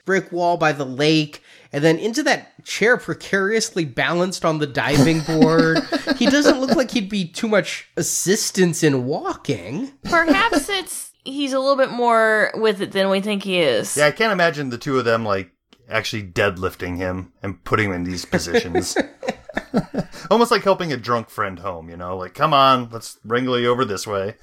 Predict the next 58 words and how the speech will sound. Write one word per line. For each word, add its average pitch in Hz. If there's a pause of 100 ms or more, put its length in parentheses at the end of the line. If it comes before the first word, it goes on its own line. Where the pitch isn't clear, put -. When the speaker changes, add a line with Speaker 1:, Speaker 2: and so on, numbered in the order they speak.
(140)
Speaker 2:
And 98 (160)
popped -
him 110
on 107
the 101
diving 95
board 95
for 95
whatever 107
reason. 90 (100)
<laughs> -
I'm -
not 165
quite 139
sure 117
what 123
the -
thought 104
was 101
there. 92 (260)
Speaker 1:
This 277
is 269
Cameron's 190
lowest 160
moment, 131
but, 139 (160)
I 175
mean, 196
on 196
one 226
hand, 247
yes, 185
Ferris 170
caused 185
this 143
by 120
forcing 160
the 127
car 131
out, 98
although 135
Cameron 143
does 165
say 170
he 160
could 165
have 165
stopped 147
Ferris 123
if 123
he 131
really 139
wanted 139
to, 107
and 156
I 190
believe 131
him. 107